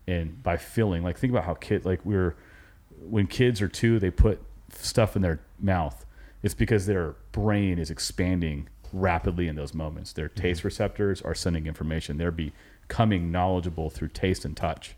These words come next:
Speaker 1: Um, and so we have this world that's smellable, tasteable, and touchable. And it's deeply aesthetic, suggestion rich, and can be made much of. And we've proven that. But the question is, when we make much of things, it's predicated on desire.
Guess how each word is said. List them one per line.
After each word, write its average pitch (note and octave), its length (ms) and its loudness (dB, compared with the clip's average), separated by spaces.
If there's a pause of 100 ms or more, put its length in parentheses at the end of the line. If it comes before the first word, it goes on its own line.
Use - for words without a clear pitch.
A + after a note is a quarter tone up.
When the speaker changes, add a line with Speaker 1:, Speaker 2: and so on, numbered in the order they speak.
(640)
Speaker 1:
Um, D#2+ 540 2
and F#2 160 2
so F#2+ 200 2
we F2+ 160 2
have F2+ 200 2
this F2 220 -2
world F#2 320 2
that's - 260 -8
smellable, G2+ 480 0
tasteable, F2+ 480 -2
and D#2+ 140 -6
touchable. E2 580 -4 (540)
And F2 120 0
it's E2 120 -4
deeply G2+ 480 2
aesthetic, D#2+ 480 0
suggestion E2+ 580 -2
rich, - 380 -8 (360)
and E2 460 -4
can F#2+ 220 -2
be F#2 100 0
made F2 320 2
much E2 380 -2
of. - 340 -10 (160)
And E2+ 220 0
we've F2 240 -4
proven A#2+ 460 4
that. C#2 200 -10 (440)
But - 180 -10
the - 80 -6
question G2+ 420 0
is, D#2+ 220 -2
when F#2+ 160 0
we F2+ 100 0
make F2 280 -2
much G#2 320 0
of F2 100 0
things, D2+ 380 -6
it's - 160 -10
predicated F#2+ 600 0
on D2 200 -4
desire. E2 640 -2